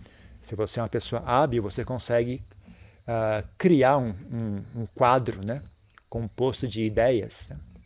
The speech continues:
que mais ou menos expressa, né, algum aspecto da realidade, né, de, de maneira sem criar muitos problemas, né? Mas, s-, caso contrário, você pinta um quadro que não,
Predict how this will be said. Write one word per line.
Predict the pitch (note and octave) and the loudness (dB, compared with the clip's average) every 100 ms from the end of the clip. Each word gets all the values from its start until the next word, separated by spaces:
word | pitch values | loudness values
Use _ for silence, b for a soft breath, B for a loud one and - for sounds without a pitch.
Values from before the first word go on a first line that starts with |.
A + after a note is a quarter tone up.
| - - B B B B B B | -20 -18 B B B B B B
que | F#3 | -2
mais | E3 C#3 D#3+ | 4 6 6
ou | E3+ | 6
menos | A#2+ B2+ D3+ C#3+ - | 4 4 2 0 -4
expressa, | - - A#2 C3 C3 - F#2+ - | -8 -4 4 4 4 -4 -10 -10
né, | G#2+ | -6
algum | G#2+ G#2+ D3+ G3 | -2 2 6 6
aspecto | - - B2+ B2+ A2+ | 6 2 2 2 0
da | G#2 | -6
realidade, | F#2+ G#2 G2 G2 G2 - | -4 -6 -6 -6 -8 -8
né, | G#2+ | -10
de, | A2+ A2 | -10 -10
de | G2+ | -8
maneira | G#2+ G#2 A2 G#2+ F#2 B B B B | -6 -2 -2 -4 -8 B B B B
sem | - D3+ | 0 2
criar | C3+ B2+ A#2+ | 2 4 4
muitos | A#2+ B2+ - | 2 -2 -6
problemas, | - B2+ A2 B2+ G2+ C3+ - | -2 -2 2 0 0 -8 -14
né? | A2 - - - - - - - B B B B B B B B - | -16 -16 -18 -20 -20 -20 -20 -20 B B B B B B B B -12
Mas, | G#2+ G#2 G2+ A2+ - - - - - - - - - | -6 -4 -4 -4 -4 -6 -8 -12 -12 -10 -12 -14 -14
s-, | - - - - | -14 -12 -14 -8
caso | A2+ A2 - | -4 -2 -2
contrário, | A#2+ A2 A2 B2 | -4 -2 0 0
você | C3+ D3 | 0 -4
pinta | - C3 D3+ | -2 -4 -2
um | C3+ | -2
quadro | - G#2 B2 B2+ | 2 2 2 0
que | D3+ | -2
não, | D3 D#3 F3 | -2 0 -2